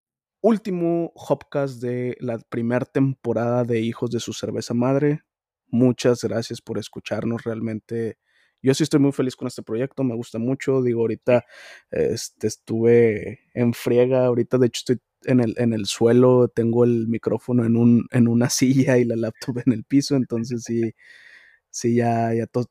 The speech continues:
to-, todo está para empaquetarse, pero sí, muchas gracias realmente por el, por el apoyo a todos y, y ya saben, ahí, <clears throat> ahí cuando nos vean, pues,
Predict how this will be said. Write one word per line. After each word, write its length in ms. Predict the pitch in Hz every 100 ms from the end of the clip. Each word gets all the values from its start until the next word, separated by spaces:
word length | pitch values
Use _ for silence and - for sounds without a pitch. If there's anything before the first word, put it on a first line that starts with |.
| _
to-, 220 | 117 117 _
todo 180 | 127 135
está 180 | 139 127
para 180 | 131 127
empaquetarse, 720 | 120 117 - - 104 - -
pero 260 | 113 104
sí, 160 | 101 123
muchas 260 | 123 131 131
gracias 320 | 120 127 120
realmente 360 | 117 117 110
por 160 | - 117
el, 220 | 107 117 _ -
por 160 | 120 113
el 100 | 110
apoyo 500 | - 117 113 110 - _ -
a 80 | 104
todos 500 | 113 117 120 117 113
y, 220 | 98 - _ _ _ _ _ _
y 180 | - 110
ya 120 | 110
saben, 320 | 117 147 180 156
ahí, 640 | 135 135 139 139 123 120 _ _ -
<clears throat> 380 | - 143 - 127
ahí 100 | 117
cuando 180 | 151 135
nos 160 | 117
vean, 240 | 120 135 143
pues, 300 | 120 -